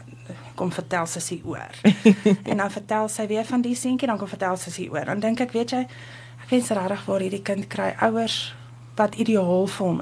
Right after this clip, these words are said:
Speaker 1: is, wat kan help, wat daar gaan wees vir hom deur dik en dun en
Speaker 2: Al sy uitdagings vir hom kan mee help.
Speaker 1: Absoluut, want dit, da-,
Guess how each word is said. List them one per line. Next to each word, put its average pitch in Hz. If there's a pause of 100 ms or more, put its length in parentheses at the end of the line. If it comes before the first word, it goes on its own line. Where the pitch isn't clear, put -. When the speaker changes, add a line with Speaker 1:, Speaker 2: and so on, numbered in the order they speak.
(160)
Speaker 1:
is, -
wat 196 (160)
kan 208
help, - (100)
wat 190
daar 190
gaan 254
wees 214
vir 208
hom 202
deur 196
dik -
en 185
dun 160
en 165 (1120)
Speaker 2:
Al 202
sy 208
uitdagings 139
vir 131
hom 127
kan 131 (420)
mee 143
help. 110 (840)
Speaker 1:
Absoluut, 208
want 214
dit, 208
da-, 196